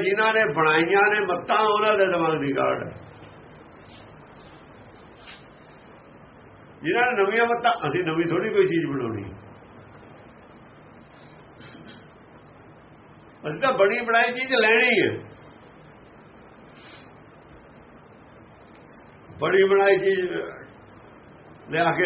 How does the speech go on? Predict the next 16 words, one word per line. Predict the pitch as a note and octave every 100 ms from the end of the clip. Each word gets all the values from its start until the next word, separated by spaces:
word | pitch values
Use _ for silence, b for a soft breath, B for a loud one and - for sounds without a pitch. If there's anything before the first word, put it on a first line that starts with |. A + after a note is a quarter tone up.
| E3
ਅਸੀਂ | D3+ D#3
ਕੋਈ | D3+ C#3+
ਬਲਬ | E3 D#3+
ਲਿਆ | D#3+ D3+ -
ਕੇ | C#3+ A2+ A2+ - - - - - - - - - - - - - D3
ਰੱਖ | D3+ D#3+
ਲੈਂਦੇ | F3+ F3
ਹਾਂ, | D#3
ਚਾਨਣ | C#3+ C3 A#2+ G2+
ਹੋ | A2+
ਜਾਂਦਾ। | C3 C3+ C#3 - - - - - - - - - -
ਹੁਣ | D#3
ਅਸੀਂ | D3+ F3+
ਆਪ | E3 D#3
ਬਣਾਉਣਾ | C#3+ B2
ਹੈ, | A2